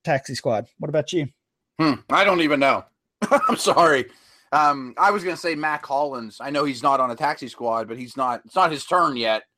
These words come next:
Speaker 2: But I think he has a chance to be a starter next year.
Speaker 1: Yeah. Yeah. I like, uh, I like Switzer in Dallas too. I'm trying to hang on to him in, uh, in a few
Speaker 2: Hmm.
Speaker 1: leagues that I have him. Andy says, "Who are your buy high players?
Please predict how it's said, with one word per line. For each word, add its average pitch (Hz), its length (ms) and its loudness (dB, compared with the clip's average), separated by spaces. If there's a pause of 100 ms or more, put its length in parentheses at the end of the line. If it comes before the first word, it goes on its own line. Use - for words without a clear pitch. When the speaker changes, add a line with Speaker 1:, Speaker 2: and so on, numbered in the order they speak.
(680)
Speaker 2:
But 139 120 0
I 156 80 2
think 147 160 -6
he 156 120 2
has 127 160 -2
a 117 40 -12
chance 120 280 -10
to 113 60 -14
be 110 80 -8
a - 20 -10
starter 101 320 -6
next 98 200 -16
year. 104 160 -10
Speaker 1:
Yeah. 143 260 2 (180)
Yeah. 151 200 0
I 180 40 4
like, 233 240 2
uh, 185 260 6 (300)
I 220 80 4
like 233 120 6
Switzer 220 360 0
in 165 80 -2
Dallas 156 400 0
too. 139 160 -4
I'm 143 200 -6
trying 170 220 -6
to 147 80 -4
hang 151 140 -6
on 139 160 -4
to 131 80 -4
him 131 340 -6
in, 127 400 -8 (500)
uh, 110 340 -4 (200)
in 135 260 -6 (120)
a 123 60 -4
few 135 240 -2
Speaker 2:
Hmm. 127 60 -4
Speaker 1:
leagues 117 300 -2
that 123 100 -2
I 113 180 0
have 110 120 -4
him. 120 220 -4 (720)
Andy 202 400 4
says, 185 360 6
"Who 202 140 2
are 202 60 8
your 185 160 4
buy 180 440 4
high 175 500 0
players? 156 760 -4